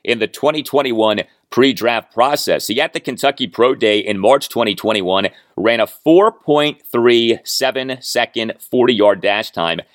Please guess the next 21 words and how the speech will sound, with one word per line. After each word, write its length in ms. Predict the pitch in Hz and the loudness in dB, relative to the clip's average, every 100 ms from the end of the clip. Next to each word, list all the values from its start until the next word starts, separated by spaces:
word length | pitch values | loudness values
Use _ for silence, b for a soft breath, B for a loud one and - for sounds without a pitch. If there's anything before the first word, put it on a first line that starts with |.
| _ - | _ -4
and 220 | 196 220 | -4 -2
had 160 | 190 | -4
a 120 | 113 - - - | -4 -6 -6 0
forty-two 640 | 220 254 233 - 170 160 | 2 2 -4 0 2 2
inch 380 | 123 120 117 - _ _ - | 0 -4 -6 -10 _ _ -10
vertical 600 | 92 143 165 160 135 101 | 0 2 2 0 -2 0
leap. 300 | 135 151 - _ _ | -2 -2 -6 _ _
For 140 | - 147 | -4 -2
comparison's 800 | 143 123 160 254 302 - 160 - | -4 -4 -2 0 0 -2 -6 -4
sake, 400 | 135 139 165 - _ _ _ | -2 -2 -4 -16 _ _ _
uh, 280 | 82 85 90 | 2 2 2
former 360 | - 151 175 147 | 2 0 2 0
Redskins 500 | 135 175 - 165 113 | 0 -4 -6 -10 -6
receiver 520 | 123 - 135 131 156 | -6 -2 0 2 2
Deshaun 500 | 117 98 123 143 147 | 2 -2 0 0 -2
Jackson 580 | 123 127 147 - 220 226 - | -2 -2 -2 -6 -8 -8 -4
at 180 | 113 | -4
the 60 | - | -4
two 200 | - 151 | -4 -2
thousand 440 | 147 131 131 117 | 0 -2 -2 -2
eight 180 | 110 143 | -2 -2